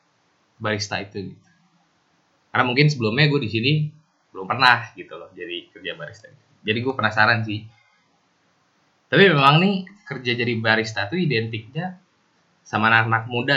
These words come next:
gitu loh. Ya mungkin orang-orang tua tuh banyak cinta-cinta kopi tua gitu. Maksudnya orang,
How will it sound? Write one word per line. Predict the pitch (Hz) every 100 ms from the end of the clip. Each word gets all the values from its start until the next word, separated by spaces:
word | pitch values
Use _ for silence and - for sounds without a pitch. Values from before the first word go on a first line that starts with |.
| 113
gitu | 92 - -
loh. | - _ _ _ _ _ _ _ -
Ya | 110
mungkin | 113 120 180 185 - _ _ _ _ _ _ _ _ _ _ _ _ -
orang-orang | 120 123 127 -
tua | 156
tuh | 156
banyak | 135 127 123 -
cinta-cinta | 117 110 107 - 110 104 104
kopi | 104 110 101
tua | 101 104 98
gitu. | 90 - _ _ _ -
Maksudnya | 104 120 143 - _ _ _ _
orang, | 110 117 113 -